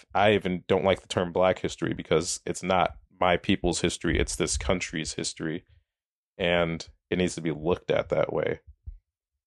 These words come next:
Because just like white hi-, you know, we don't say, like, w-, uh, white history, we just call it American history, but it's obviously much more angled towards white American history. So that's considered normal American history,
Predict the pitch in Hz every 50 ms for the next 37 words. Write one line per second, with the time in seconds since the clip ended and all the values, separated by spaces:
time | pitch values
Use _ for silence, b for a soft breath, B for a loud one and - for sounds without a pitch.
0 | _ _ _ _ _ _ _ _ _ _ _ _ _ _ - 90 - 95 87 85
1 | 82 82 80 - - - - _ _ _ _ _ _ - 90 87 - - 95 87
2 | 85 82 - - - _ _ _ _ _ _ _ _ _ _ _ _ _ _ -
3 | 95 95 92 - 95 107 - - - 101 101 95 95 92 92 92 87 87 95 98
4 | 95 82 - - - 98 98 92 92 87 87 - B B B B B B B _
5 | - 92 92 - - 95 92 90 85 82 82 92 98 - - 110 95 - - -
6 | 90 85 85 87 85 78 92 87 98 90 - - 98 90 87 82 82 87 92 92
7 | 92 87 - 87 90 85 - - - 82 80 82 82 87 82 85 - - 85 87
8 | 87 85 - - 92 87 85 78 - - 90 87 - - 98 92 90 87 85 -
9 | - 85 87 87 - 90 87 85 - - - 95 90 87 82 82 80 - - -
10 | _ _ _ _ _ _ _ 92 95 101 98 95 92 85 82 82 80 78 - 87
11 | 82 85 78 - - - - 80 82 85 - _ _ _ _ - - 92 90 92
12 | - - 98 - - 95 90 87 82 92 92 98 98 95 95 95 95 92 92 -
13 | 92 95 101 95 - - 101 98 95 101